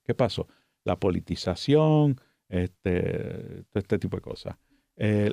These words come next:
la, la, la Universidad de Puerto Rico cambia el partido de Popular a P N P o de P N P a Popular, cambia el presidente, cambian los rectores, cambia la Junta de Síndicos. O sea, se convierte en una agencia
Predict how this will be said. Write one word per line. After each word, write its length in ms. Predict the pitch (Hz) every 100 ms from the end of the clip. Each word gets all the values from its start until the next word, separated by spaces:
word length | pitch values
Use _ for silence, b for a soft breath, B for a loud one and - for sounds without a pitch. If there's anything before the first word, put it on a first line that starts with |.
| 120
la, 520 | 113 104 98 92 92
la, 640 | 107 98 95 90 87 92 -
la 140 | 98
Universidad 480 | 98 98 92 107 98
de 80 | 113
Puerto 340 | 127 113 127
Rico 440 | 117 143 - 185 - _ _ _ _ _ b b b -
cambia 300 | 131 139 156
el 60 |
partido 560 | 143 139 - 98 92 90
de 60 | 92
Popular 480 | 104 - 104 117
a 140 | 139 135
P 80 | 139
N 160 | 131
P 160 | - 95
o 80 | 92
de 100 | 92
P 140 | 120
N 120 | 131
P 120 | 135
a 40 | 139
Popular, 440 | 143 131 143 143
cambia 340 | - 107 113 107
el 80 |
presidente, 720 | - 98 - 95 98 113 117 110
cambian 380 | 98 98 95
los 120 | 92 85
rectores, 600 | 98 - 117 117 113 104
cambia 340 | 104 104 107
la 140 | 98
Junta 340 | 95 101 - 98
de 140 | 95
Síndicos. 640 | - 127 135 120 - 107 -
O 640 | _ _ _ _ _ _
sea, 120 | -
se 120 | - 123
convierte 400 | 104 107 123 160
en 80 |
una 160 | 120 131
agencia 640 | 113 123 131 - - -